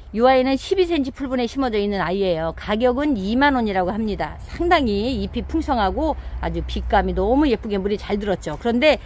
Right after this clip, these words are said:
이 목대가, 자, 이렇게 제 손가락하고 비교하면 이렇게 차이가 납니다. 상당히 목질화가 된 그런 사랑무예요. 이 아이 이만 원에 올려드립니다.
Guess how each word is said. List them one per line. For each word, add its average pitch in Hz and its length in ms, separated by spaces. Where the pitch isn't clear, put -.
이 240 120
목대가, 247 1300
자, 160 180
이렇게 196 580
제 240 160
손가락하고 320 680
비교하면 233 760
이렇게 214 480
차이가 269 340
납니다. 180 500
상당히 269 600
목질화가 196 500
된 226 360
그런 190 260
사랑무예요. 226 600
이 185 40
아이 226 300
이만 254 540
원에 226 160
올려드립니다. 170 1040